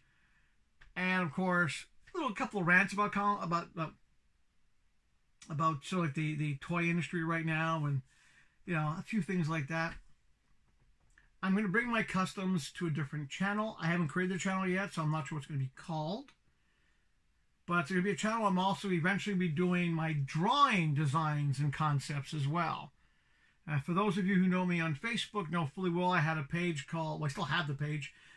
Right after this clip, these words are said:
called Paradox Concepts, which was where I would basically look at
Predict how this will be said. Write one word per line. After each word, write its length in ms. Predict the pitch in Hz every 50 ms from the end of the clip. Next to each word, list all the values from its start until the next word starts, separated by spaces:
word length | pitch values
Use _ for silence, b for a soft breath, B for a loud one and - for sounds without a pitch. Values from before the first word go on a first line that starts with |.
| B B -
called 380 | - 165 156 151 151 135 -
Paradox 420 | - 175 185 196 196 202 190 - -
Concepts, 760 | - 185 196 196 - - 208 208 - - - - - - - b b b b b b b b b
which 340 | 151 156 147 135 - - 160
was 400 | 151 156 156 156 151 139 135 139
where 300 | 156 170 170 170 170 170
I 160 | 165 165 165
would 280 | 165 156 165 156 139 135
basically 540 | - 170 165 165 156 135 - 170 165 160 156
look 340 | 151 156 160 160 139 - -
at 380 | 156 156 151 151 151 143 139